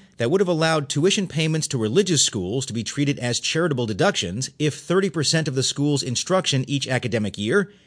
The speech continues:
consists of qualified religious instruction. The amendment appeared in the final version of the bill posted online, with a giant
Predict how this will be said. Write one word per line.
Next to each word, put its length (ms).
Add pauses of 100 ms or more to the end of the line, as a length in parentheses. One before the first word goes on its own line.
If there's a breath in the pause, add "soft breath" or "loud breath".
(120 loud breath)
consists 500
of 300 (220 soft breath)
qualified 640
religious 460
instruction. 540 (420)
The 120
amendment 380
appeared 420
in 80
the 80
final 360
version 300
of 80
the 80
bill 220
posted 380
online, 560 (460 soft breath)
with 220
a 80
giant 440